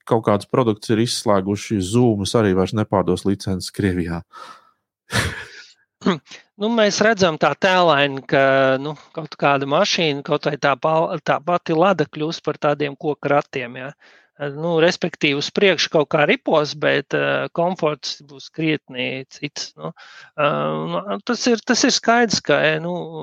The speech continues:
Speaker 2: jāsaprot arī, ka Krievijas ekonomika, lai tur ir ļoti liela nevienlīdzība, ā, nu, vispārnāt skatoties, ir gana bagāta, lai tas kritums un tas, ā, teiksim, tas, tas tā lejupslīde var būt ļoti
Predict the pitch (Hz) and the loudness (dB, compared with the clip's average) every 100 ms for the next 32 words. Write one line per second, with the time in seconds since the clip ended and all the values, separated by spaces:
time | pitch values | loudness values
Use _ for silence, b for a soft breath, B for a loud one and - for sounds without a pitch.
0 | 160 175 143 - 147 135 151 131 - 135 | 0 0 0 -4 -8 -4 -6 -6 -8 -8
1 | - B B _ _ _ 196 170 156 185 | -8 B B _ _ _ 0 0 0 2
2 | 202 180 165 151 156 156 - 156 147 143 | 2 0 -2 -2 -2 -2 0 0 2 0
3 | 139 - 151 147 156 170 - 165 165 170 | -2 -6 -6 -4 -2 -2 -2 0 2 2
4 | 170 156 151 165 160 160 151 160 156 156 | 0 0 -4 -6 -6 -8 -8 -4 -2 -2
5 | 160 170 202 175 226 - 180 165 156 - | -2 -6 -8 0 0 2 0 2 0 0
6 | 185 220 196 151 147 135 - 143 147 190 | 2 2 0 0 0 0 -4 -8 0 0
7 | 165 147 185 233 170 147 139 147 139 139 | 0 0 0 2 2 0 -2 -2 -2 -2
8 | 135 - - 170 214 165 143 - 143 135 | -4 -12 -8 -6 -4 -6 -8 -12 -18 -20
9 | 139 - - 143 135 135 135 147 139 - | -20 -20 -10 -8 -6 -8 -10 -12 -12 -14
10 | 139 143 - B B B _ - - 139 | _ _ -20 B B B _ -18 0 2
11 | 170 190 - - 151 147 147 143 147 143 | 4 2 0 -4 -4 -4 -6 -8 -12 -20
12 | 165 165 147 - | -8 -6 -6 -10